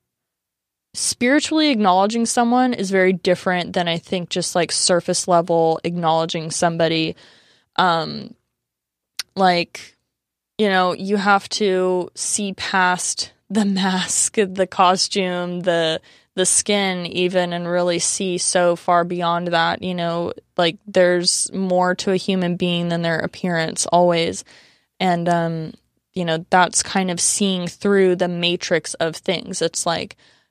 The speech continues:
people can make their lives and themselves appear totally different, like, online and even in person, than how they actually feel inside. And coming from a performer's expe-,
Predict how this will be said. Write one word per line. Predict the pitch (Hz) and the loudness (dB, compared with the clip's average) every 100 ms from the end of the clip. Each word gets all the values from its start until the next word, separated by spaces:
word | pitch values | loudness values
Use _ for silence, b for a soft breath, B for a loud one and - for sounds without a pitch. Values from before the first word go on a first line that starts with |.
| _ | _
people | - 226 226 | -2 2 2
can | - 202 | 2 -2
make | 190 185 | -2 -2
their | - 190 | 0 0
lives | 180 175 175 180 185 185 | 2 2 2 2 0 -4
and | 180 | -4
themselves | 170 175 - 180 175 | -4 -2 2 4 4
appear | 185 - - 190 180 175 170 - | -2 -8 -4 0 2 2 0 -8
totally | - 233 262 269 254 226 | -2 4 4 4 2 2
different, | 208 202 - 196 180 165 | 0 0 -2 -2 -2 -2
like, | 175 175 - | -2 -2 2
online | 190 190 180 180 180 185 | 2 2 2 2 2 0
and | 175 | -4
even | 190 202 202 | -4 0 0
in | 190 185 | 0 -4
person, | - 185 190 - 185 180 | 0 0 2 -2 -2 -2
than | 175 | -4
how | - 185 | -2 0
they | 180 180 | 2 2
actually | 175 175 - 190 175 | 2 0 0 -2 -2
feel | - 185 185 | -2 2 2
inside. | 175 165 - 170 127 202 - B B B | 2 -2 -2 0 0 -2 -10 B B B
And | 185 185 | -4 -4
coming | - 247 262 254 | 0 0 2 2
from | 226 208 | 2 0
a | |
performer's | 190 185 - 226 262 254 202 | 0 -4 2 2 4 2 2
expe-, | 185 - - 185 | -2 -4 0 0